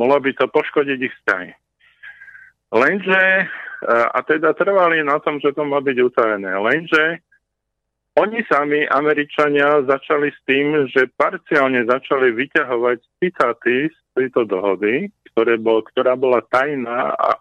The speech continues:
na, na základe toho, že oni na tom trvali. A tieto vytrhnuté citáty z kontextu vyberali tak, a-, ako, ako sa im hodili, aby im to hralo do kariet. No a na to samozrejme ako ruská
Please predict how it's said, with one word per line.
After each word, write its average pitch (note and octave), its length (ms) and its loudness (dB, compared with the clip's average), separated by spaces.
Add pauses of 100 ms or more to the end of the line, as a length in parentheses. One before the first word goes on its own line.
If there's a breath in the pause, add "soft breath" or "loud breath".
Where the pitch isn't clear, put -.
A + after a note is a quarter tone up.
(140)
na, A2+ 320 0
na A#2+ 240 -2
základe C3 480 0
toho, C3 220 0
že A#2+ 160 -4
oni C#3 260 0
na B2 140 -2
tom A#2 180 -2
trvali. G#2 560 -2 (1120 loud breath)
A - 140 0
tieto D3+ 320 0
vytrhnuté F#3+ 680 -2
citáty E3+ 400 -2
z B2 160 -6
kontextu D3+ 560 -2 (460)
vyberali D3+ 580 0
tak, D#3 320 -2 (240)
a-, - 300 0
ako, - 160 -10
ako C#3 260 0
sa D3+ 160 0
im B2+ 160 -10
hodili, C#3+ 400 2
aby C#3 300 -2
im - 20 -12
to C3 160 -2
hralo B2 400 2
do G#2+ 80 2
kariet. G2 460 -4 (800 loud breath)
No D#3 80 4
a F#3 160 2
na G3 100 4
to G3 140 -2 (160)
samozrejme D#3+ 800 2
ako D3 240 2
ruská D#3+ 160 -6